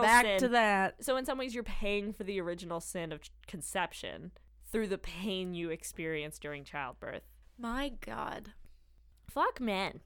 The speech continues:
Speaker 1: Yeah.
Speaker 2: Fuck 'em.
Speaker 1: <laughs>
Speaker 2: Like,
Speaker 1: Fuck 'em.
Speaker 2: fuck you. What do they have to do?
Speaker 1: Nothing.
Speaker 2: What does the Bible say about them?
Speaker 1: In the seventies, when my grandmother, when my grandmother had her children in the seventies,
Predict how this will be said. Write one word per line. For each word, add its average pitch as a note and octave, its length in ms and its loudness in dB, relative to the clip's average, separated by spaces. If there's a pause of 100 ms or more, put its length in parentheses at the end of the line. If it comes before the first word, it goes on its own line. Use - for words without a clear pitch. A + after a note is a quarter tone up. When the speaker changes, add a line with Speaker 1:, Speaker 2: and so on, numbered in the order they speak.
Speaker 1:
Yeah. B3 300 6
Speaker 2:
Fuck C#4+ 460 4
'em. D4 240 4 (140)
Speaker 1:
<laughs> D#4+ 140 -14
Speaker 2:
Like, B3+ 160 4
Speaker 1:
Fuck A3+ 220 6
'em. G3 200 4
Speaker 2:
fuck E4 320 6
you. A#3 480 0 (320)
What A#3+ 160 0
do D#4+ 80 -2
they C4+ 240 2
have A3+ 300 2
to F3+ 100 -4
do? D3+ 200 -4 (500)
Speaker 1:
Nothing. F#3+ 640 -2 (280)
Speaker 2:
What A#3 140 -2
does D4+ 160 -2
the D4 60 0
Bible A#3+ 440 4
say A#3+ 240 0
about G#3 300 0
them? F#3 320 -2
Speaker 1:
In G4+ 120 2 (100)
the - 60 6
seventies, C#4+ 640 4
when C4+ 160 6
my D#4 120 4
grandmother, C#4+ 880 4
when A#3 180 -6
my B3+ 120 -2
grandmother A#3+ 520 0
had A3 240 0
her A#3 160 -2
children A3 400 -6
in G3+ 60 -6
the G3 60 -4
seventies, F#3+ 500 -6